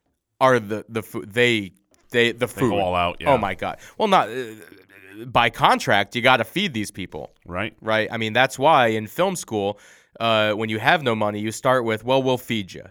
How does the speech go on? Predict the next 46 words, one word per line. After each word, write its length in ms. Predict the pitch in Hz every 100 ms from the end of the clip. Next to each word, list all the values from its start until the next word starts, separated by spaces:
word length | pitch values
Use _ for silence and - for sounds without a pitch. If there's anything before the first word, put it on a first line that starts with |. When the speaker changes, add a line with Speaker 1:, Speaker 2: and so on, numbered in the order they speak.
| -
Speaker 1:
That's 220 | 143 160
always 240 | 180 175 135
the 80 |
first 300 | 123 139 139
currency. 680 | - 147 127 113 - 98 85
Speaker 2:
Right. 300 | 85 92 87 -
Speaker 1:
The 80 | 113
first 240 | 156 165
thing 120 | 175
I 60 | 143
was 160 | 120 -
ever 200 | 135 123
paid 340 | 113 113 113 123
was 140 | 110
a 80 | 98
meal, 540 | 92 101 98 80 58 _ _ _ _ -
meal 280 | 127 156
and 140 | 147 131
credit. 360 | 123 98 80 _ _ _ _
Speaker 2:
Great. 280 | 95 139 - _ -
Speaker 1:
Now, 120 | 120 147
I 80 |
would 120 | 135 104
laugh 320 | 104 151 -
now 220 | 117 180
if 100 | 117
you 60 | 101
came 240 | 110 101
with, 280 | 95 92 -
uh, 160 | 98 92
meal 220 | 107 101
and 100 | 101
credit 320 | 107 95 95
to 160 | 101 87
me. 160 | 87 92 101
Speaker 2:
If 140 | 107
I 60 | 131
bring 240 | 135 143
the 80 | 117
right 180 | 104 -
food, 380 | - 98 90
you'd 160 | 85 87
do 140 | 80
something 320 | 82 78 78 78
for 160 | 71
me. 120 | 67